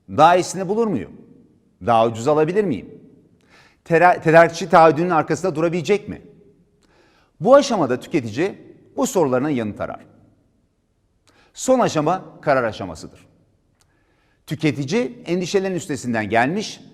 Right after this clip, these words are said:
ve nihai kararını verir ve rahatlar. Bu evre tüketicinin önemli bir karar sonrası yaşadığı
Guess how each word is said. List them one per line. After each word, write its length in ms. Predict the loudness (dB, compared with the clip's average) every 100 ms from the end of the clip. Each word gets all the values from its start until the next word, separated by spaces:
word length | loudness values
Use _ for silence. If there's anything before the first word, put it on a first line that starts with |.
| _ _ _ -2
ve 160 | 0
nihai 380 | 0 0 0 -2
kararını 520 | 0 2 2 2 -2
verir 360 | 0 0 0 -4 -20 -20 -20 _
ve 100 | 0
rahatlar. 500 | 0 0 -4 -8 -14 -18 _ _ _ _ _ _ _ _ _ _ _
Bu 120 | 0 0
evre 160 | 0
tüketicinin 420 | -4 -6 -4 -4
önemli 380 | -4 -2 -2 -2
bir 140 | -4 -4
karar 280 | -2 0
sonrası 420 | 0 -4 -6 -6 -4
yaşadığı 560 | -4 -4 -4 -4 -6